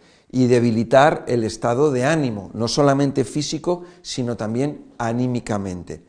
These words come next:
Por eso, cuando una persona, eh, se introvierte, cuando una persona se, se, se le da vueltas a la cabeza, eso produce mucho desgaste.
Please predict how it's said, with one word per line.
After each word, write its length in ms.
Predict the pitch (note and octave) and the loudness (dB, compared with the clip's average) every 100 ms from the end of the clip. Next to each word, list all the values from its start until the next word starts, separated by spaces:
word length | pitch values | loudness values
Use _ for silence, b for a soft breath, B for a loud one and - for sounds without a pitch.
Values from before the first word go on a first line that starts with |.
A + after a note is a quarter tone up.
| b b b | b b b
Por 220 | - D#3+ F#3+ | 6 8 8
eso, 560 | G#3+ - F#3 F#3+ F#3 B B B B B _ _ _ - | 6 4 0 0 -6 B B B B B _ _ _ 2
cuando 360 | D3 C#3+ C#3 | 4 6 6
una 280 | D#3+ G3 G#3 | 6 4 4
persona, 760 | F3 C#3+ F3+ F#3 C#3+ F2+ - - _ _ _ _ _ _ _ _ _ _ - - | 4 2 2 2 2 0 -6 -20 _ _ _ _ _ _ _ _ _ _ -16 -4
eh, 200 | C3 - | -2 -2
se 300 | - - D3+ | -6 0 2
introvierte, 1200 | C#3 B2+ - A#2+ A2+ C3+ F3 F3 F3+ A#2+ D3 - b b b | 4 2 0 2 4 6 6 4 2 0 0 -4 b b b
cuando 300 | A2+ A2+ C3 | -2 2 2
una 220 | D#3 D#3+ | 2 2
persona 720 | D3 - D3+ D3 A2+ G2+ - _ | 0 -2 -2 0 -2 -4 -16 _
se, 480 | - - G#2+ - - | -10 -4 -4 -4 -20
se, 380 | - - F#2 - | -18 -8 -8 -8
se 220 | - - | -10 -6
le 120 | A2 A2 | 0 4
da 120 | C3 | 6
vueltas 540 | D#3+ F3 - A2 - - | 6 4 2 -4 -4 -6
a 100 | G2+ | -4
la 180 | G2+ | -4
cabeza, 560 | G#2 G#2+ D#3+ - C#3+ D#3+ b b - | -4 0 0 0 -6 -6 b b -10
eso 300 | C3 D#3 - | -6 -6 -4
produce 340 | C3 B2 C#3 | -6 -4 -4
mucho 280 | B2+ - A#2+ | -6 -4 -4
desgaste. 540 | G#2 F#2 F2 - - | -4 -6 -10 -12 -20